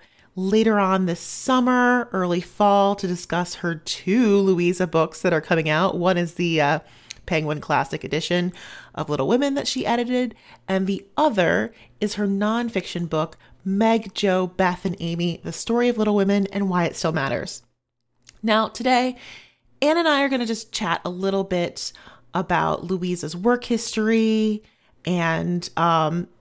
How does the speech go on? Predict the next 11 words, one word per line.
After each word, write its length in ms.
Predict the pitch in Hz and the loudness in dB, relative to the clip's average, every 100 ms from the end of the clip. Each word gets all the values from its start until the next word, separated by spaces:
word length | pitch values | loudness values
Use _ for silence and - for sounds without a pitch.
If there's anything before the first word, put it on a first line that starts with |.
| _ | _
you 120 | 349 359 | -4 0
know, 240 | 302 294 - | 0 -2 -8
maybe 240 | 262 277 285 | -4 0 0
a 60 | |
familiar 400 | 285 262 277 277 | 0 -2 -2 -2
name 200 | 277 285 | -2 -4
comes 260 | - 185 165 | -4 -4 -4
up. 280 | 160 - - - - - | -8 -4 -4 -4 -8 -6
<coughs> 1040 | 220 196 180 _ _ _ - - _ _ | -6 -6 -12 _ _ _ -20 -20 _ _
Charlotte 340 | - - - - | -10 -8 -8 -4
Bronte. 360 | - - - | -4 -4 -16